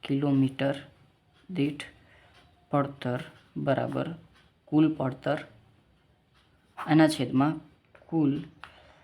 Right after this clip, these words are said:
મુસાફર કિલોમીટર. ચાલો, તો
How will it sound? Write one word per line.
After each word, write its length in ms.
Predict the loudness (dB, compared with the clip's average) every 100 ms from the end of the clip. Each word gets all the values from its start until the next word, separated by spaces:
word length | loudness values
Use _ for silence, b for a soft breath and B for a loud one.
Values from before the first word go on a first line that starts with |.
| b b _
મુસાફર 560 | -2 2 2 0 0 -6 -10 -20 _ _ _ _ _ -14
કિલોમીટર. 640 | -4 -2 -2 -4 -8 -14 -16 -18 _ _ _ _ _ _ _ _ _ _ _ _ _ _ _ _ _ _ _ _ _ -20 -16 -2
ચાલો, 220 | -2 -2 -8 -20 B B B B B _
તો 220 | 0 0